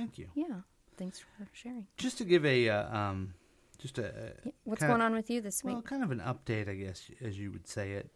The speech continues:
Speaker 1: Um, we had a very successful town hall meeting,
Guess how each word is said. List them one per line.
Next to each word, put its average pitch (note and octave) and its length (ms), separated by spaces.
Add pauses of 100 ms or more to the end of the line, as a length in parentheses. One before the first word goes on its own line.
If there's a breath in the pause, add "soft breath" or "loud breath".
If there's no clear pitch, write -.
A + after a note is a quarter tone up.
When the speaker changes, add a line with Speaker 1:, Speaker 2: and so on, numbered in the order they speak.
Speaker 1:
Um, G2+ 420 (800 soft breath)
we D3 160
had D#3 140
a B2 160
very C3 280
successful B2+ 500
town A#2+ 220
hall A#2 140
meeting, A2 400